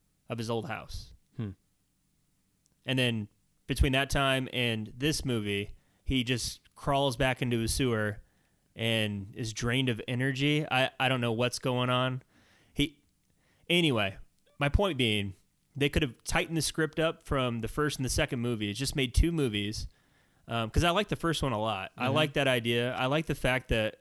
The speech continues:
Speaker 1: Laurie wasn't related to him. They threw that shit out the window, and he's just, just an evil force that just likes to kill.
Speaker 2: Yep.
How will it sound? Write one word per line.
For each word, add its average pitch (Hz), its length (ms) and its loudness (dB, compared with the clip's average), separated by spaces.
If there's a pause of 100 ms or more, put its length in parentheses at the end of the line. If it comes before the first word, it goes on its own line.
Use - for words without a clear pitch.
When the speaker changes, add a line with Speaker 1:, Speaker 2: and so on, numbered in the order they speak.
(140)
Speaker 1:
Laurie 131 260 2
wasn't 147 280 2
related 120 360 0
to - 80 4
him. 120 200 0
They 117 120 0
threw 135 180 0
that 127 160 0
shit - 160 -4
out 117 140 -4
the 113 80 -2
window, 107 360 -2
and 113 160 -6
he's 131 200 0
just, 131 400 0 (720)
just 131 320 -2
an 131 80 -4
evil 147 320 2
force 131 360 0
that 135 60 -4
just 117 220 -4
likes 120 180 -2
to 120 100 -4
kill. - 320 -10 (160)
Speaker 2:
Yep. 110 140 -10